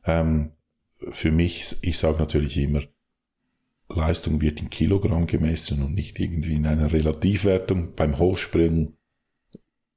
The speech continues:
gilt es ja auch, eine Höhe zu überspringen und nicht, wenn du fünfzig Zentimeter kürzer bist, hast du eine andere Höhe.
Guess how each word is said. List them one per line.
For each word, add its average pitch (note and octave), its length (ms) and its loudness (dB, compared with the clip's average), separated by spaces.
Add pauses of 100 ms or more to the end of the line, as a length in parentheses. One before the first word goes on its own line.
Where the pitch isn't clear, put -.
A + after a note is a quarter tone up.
(140)
gilt E2+ 260 0
es - 140 -2
ja E2 140 2
auch, E2+ 120 0
eine D#2+ 180 2
Höhe D#2 300 2
zu - 160 0
überspringen E2+ 500 0
und D#2 120 4
nicht, E2 340 -2 (300)
wenn D2+ 160 2
du - 320 0 (720)
fünfzig - 420 -4
Zentimeter D#2 540 0
kürzer - 340 0
bist, D#2 200 0
hast E2 160 0
du D#2+ 60 4
eine D#2 200 2
andere E2 380 4
Höhe. D#2 240 4